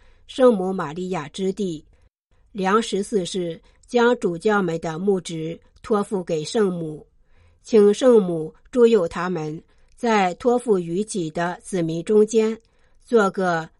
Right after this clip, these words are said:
谈论福音的酵母。在这旅途中，教宗提到西班牙圣职人员的主保阿维拉的圣若望也会予以陪伴。愿司铎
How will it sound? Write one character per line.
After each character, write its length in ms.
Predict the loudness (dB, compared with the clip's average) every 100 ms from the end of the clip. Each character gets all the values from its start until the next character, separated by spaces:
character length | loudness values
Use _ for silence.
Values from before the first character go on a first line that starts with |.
| _
谈 280 | -6 -4 0
论 220 | 0 0
福 220 | -2 -8
音 200 | 0 0
的 200 | 0 -6
酵 280 | -4 -2 -2
母。 380 | -4 -10 -14 -18 _ _ _ _ _ _ _ _ _ _ _
在 280 | -2 -2
这 240 | 0 -2 -2
旅 200 | -4 -8
途 240 | -8 -8
中， 260 | -2 2 2 0 _ _ _ _
教 200 | -2 0
宗 200 | 0 -2
提 240 | -4 -10
到 380 | -6 -4 -6 -8 _ _ _
西 220 | -2 -2
班 280 | 0 0 0
牙 320 | -4 -8 -10
圣 260 | 0 2 2
职 180 | -2
人 240 | -2 -2 -2
员 260 | -2 -6 -4
的 180 | -4
主 260 | -4 -8 -8
保 360 | -6 -6 -6 -16 _ _ _ _ _
阿 160 | -4 -2
维 200 | 0 -2
拉 200 | -2 -4
的 240 | -2 -6
圣 260 | -2 2 2
若 220 | 2 -2
望 320 | -2 -4 -6 -10 _ _
也 280 | -6 -4 -4
会 360 | 0 4 4 2 _
予 140 | -2
以 240 | -2 -4 -8
陪 260 | -8 -8
伴。 340 | -6 -6 -6 -10 _ _ _ _ _ _ _ _
愿 300 | 0 2 0
司 240 | 2 2
铎 380 | 2 0 -4 -8